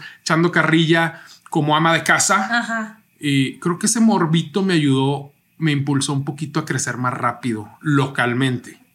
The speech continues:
Speaker 1: Obviamente ya con la constancia del trabajo y con buenos
Speaker 2: Vas.
Speaker 1: videos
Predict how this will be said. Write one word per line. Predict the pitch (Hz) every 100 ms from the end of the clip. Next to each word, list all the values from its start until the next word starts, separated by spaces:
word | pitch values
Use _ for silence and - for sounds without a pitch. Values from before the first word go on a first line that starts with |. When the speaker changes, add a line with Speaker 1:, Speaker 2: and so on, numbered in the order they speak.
| _ _ -
Speaker 1:
Obviamente | 151 147 175 185 175 196
ya | 170 165
con | 190 185
la | -
constancia | 156 135 147 147 160 185
del | 170
trabajo | 170 170 196 190 180
y | 156
con | 143 131
buenos | 139 156 160
Speaker 2:
Vas. |
Speaker 1:
videos | 175 196 202 190 214 226